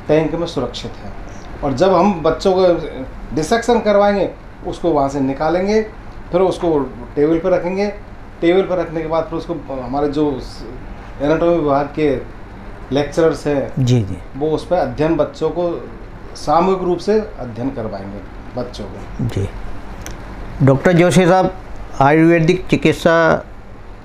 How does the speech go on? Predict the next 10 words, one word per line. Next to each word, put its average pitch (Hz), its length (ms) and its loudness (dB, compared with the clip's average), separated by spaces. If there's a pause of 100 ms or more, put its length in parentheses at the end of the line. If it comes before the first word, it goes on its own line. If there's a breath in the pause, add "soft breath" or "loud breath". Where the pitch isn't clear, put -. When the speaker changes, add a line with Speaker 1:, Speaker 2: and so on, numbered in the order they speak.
Speaker 2:
पद्धति 135 540 4 (100)
काफ़ी 127 280 4
प्राचीन 120 500 0
है, 113 120 0
यानी 135 220 4
तीन 143 440 2
हज़ार 147 320 6
साल 147 340 2
पुरानी 117 440 0
है। 101 140 -8